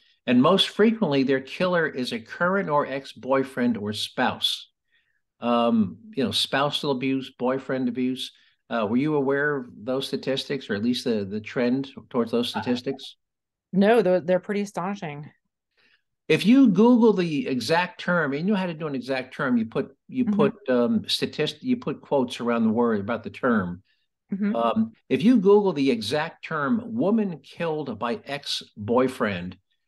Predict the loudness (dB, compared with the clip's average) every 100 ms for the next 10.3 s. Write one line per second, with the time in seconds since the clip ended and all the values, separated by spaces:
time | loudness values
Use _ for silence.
0 | _ _ -2 0 2 0 -2 -2 -4 -2
1 | 0 0 0 0 0 2 0 -4 2 4
2 | 4 2 -2 _ _ _ -2 0 0 -4
3 | -6 -4 -4 -4 -2 0 0 -2 -10 _
4 | _ _ _ _ _ -2 0 0 -4 -6
5 | -6 -6 -4 -4 -6 -8 -6 -6 -8 _
6 | _ _ _ _ _ _ _ 0 0 0
7 | 0 2 0 -4 _ -14 -14 -16 -20 _
8 | _ -4 -2 -2 -2 0 2 2 0 0
9 | 2 0 0 -4 -6 -2 -4 -4 -8 -10
10 | -12 -12